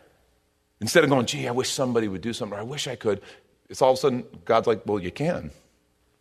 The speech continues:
Remember, we talked about one of the uses for savings is a generosity fund. Well, as the Lord puts something on your heart, you can do it. It's powerful.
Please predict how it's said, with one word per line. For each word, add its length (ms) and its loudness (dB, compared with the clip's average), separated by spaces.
Remember, 160 -2
we 100 0
talked 260 6
about 180 2
one 120 2
of 80 2
the 60 0
uses 400 -2
for 120 -6
savings 500 0
is 120 -4
a 60 -2
generosity 760 -4
fund. 460 -10
Well, 280 -2
as 140 -16
the 60 -4
Lord 240 8
puts 180 0
something 160 -2
on 60 -6
your 80 -6
heart, 180 -6
you 80 -4
can 160 -4
do 180 -2
it. 80 -14
It's 120 -20
powerful. 640 4